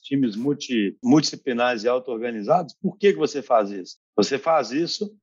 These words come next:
porque você entende que a sua empresa tá num ambiente complexo. Num ambiente complexo, você tem que ter capacidade de adaptação. Por isso que você não projeta uma máquina, né, cara? Então, só fala assim, isso pra mim é, chama ser coerente, né?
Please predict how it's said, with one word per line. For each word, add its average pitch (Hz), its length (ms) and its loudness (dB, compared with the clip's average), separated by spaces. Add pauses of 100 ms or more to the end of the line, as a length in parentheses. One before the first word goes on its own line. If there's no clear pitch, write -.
(200)
porque 143 280 2
você 139 240 -2
entende 135 420 -4
que - 80 -4
a 151 40 0
sua 160 160 -2
empresa 127 280 0
tá 151 80 -2
num 156 60 0
ambiente 151 340 -4
complexo. 139 540 -2
Num 139 60 0
ambiente 110 260 0
complexo, 127 460 0
você 147 100 -2
tem 151 140 -6
que - 60 -16
ter 147 120 0
capacidade 143 480 0
de 143 60 -4
adaptação. 151 720 -2 (200)
Por 135 120 4
isso 120 120 2
que 147 80 -2
você 156 140 -2
não 160 100 0
projeta 160 400 -2
uma 185 140 -4
máquina, 120 380 2
né, 135 80 -4
cara? 107 200 -2 (140)
Então, 175 180 0
só 170 240 2
fala 185 200 -2
assim, 156 160 -6
isso 127 100 -8
pra 165 100 0
mim 180 100 -2
é, 202 120 0
chama 190 300 -2
ser 220 320 -2
coerente, 143 580 -4
né? 147 140 -2